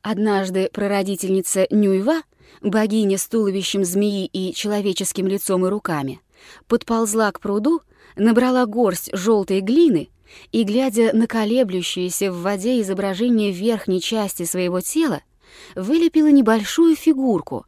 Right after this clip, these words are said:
а потом вылепила ей ножки. Как только богиня закончила работу, фигурка ожила и весело запрыгала.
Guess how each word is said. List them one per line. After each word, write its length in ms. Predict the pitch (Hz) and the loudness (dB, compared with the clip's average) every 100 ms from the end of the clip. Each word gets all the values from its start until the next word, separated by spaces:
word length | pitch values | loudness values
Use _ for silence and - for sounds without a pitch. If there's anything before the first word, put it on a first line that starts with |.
| _ _ _ | _ _ _
а 240 | - 208 208 | -6 -4 -2
потом 440 | 214 233 349 320 | -2 -4 2 4
вылепила 440 | 202 311 302 277 262 | 4 2 2 2 0
ей 260 | 208 233 | 2 4
ножки. 520 | 247 240 156 - - - _ _ _ _ _ _ _ _ | 4 4 2 -4 -12 -16 _ _ _ _ _ _ _ _
Как 220 | - 214 | -6 -4
только 320 | - 226 208 190 | 0 0 0 -2
богиня 440 | 202 196 208 190 | -2 0 0 0
закончила 600 | 180 185 277 294 - 160 | 0 -2 -2 -2 0 -2
работу, 480 | 165 165 170 170 170 _ - - | 0 -2 -2 -4 -10 _ -20 -10
фигурка 540 | - 262 381 - 185 | -2 0 0 -2 -2
ожила 380 | 175 175 185 302 - _ | -2 -2 -2 -4 -6 _
и 200 | 214 196 | -4 -2
весело 480 | 180 294 302 247 233 | -2 -2 -4 -2 -2
запрыгала. 640 | 175 165 156 147 139 147 | -2 -4 -4 -4 -4 -6